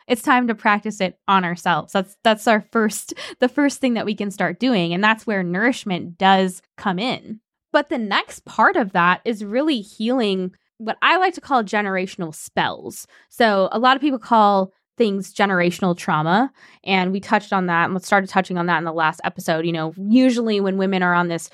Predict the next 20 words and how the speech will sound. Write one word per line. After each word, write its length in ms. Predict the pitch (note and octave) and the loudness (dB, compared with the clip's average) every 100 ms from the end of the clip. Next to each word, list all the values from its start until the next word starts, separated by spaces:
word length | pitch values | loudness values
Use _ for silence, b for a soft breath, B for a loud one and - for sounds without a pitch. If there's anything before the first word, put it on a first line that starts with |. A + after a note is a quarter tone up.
| B B B _ _ - F#3+ | B B B _ _ -12 -10
journey, 760 | F3+ B3 B3+ B3+ A#3+ G#3 F#3+ F#3 b | 0 2 4 2 0 -2 -4 -6 b
as 140 | - G3 | -6 -4
they've 180 | G3 F#3+ | -4 -4
started 380 | - A#3 A#3 A3 | 0 0 0 -2
to 100 | G3+ | -4
explore 600 | F#3 - A3 G#3+ G3+ F#3 | -4 -8 -2 0 2 0
what 300 | F3 G3+ G3 | -2 -4 -4
drives 440 | G#3+ F#3+ G#3 G#3+ | 2 4 4 2
their 100 | G3+ | -4
patterns 460 | F#3+ F#3+ F#3 F#3+ F#3 | -2 2 2 0 -4
and 140 | F3+ | -6
behaviors 880 | F3 F#3 C#4+ D#4+ B3+ C4 A3+ G#3 F#3+ | -8 -4 2 2 0 -2 -2 -2 -4
and 120 | F#3+ | -4
what's 180 | F#3 F#3 | -4 -6
behind 400 | G3 G3 D#4 E4 | -8 -2 0 0
their 80 | C#4+ | -2
patterns 360 | B3+ A#3 A3 | -2 -2 -2
and 100 | A3 | -4
behaviors 720 | G3+ G3+ F#3 F3+ F3+ E3+ E3+ | -4 -2 -2 -2 -2 0 -2
and 120 | F#3 | -4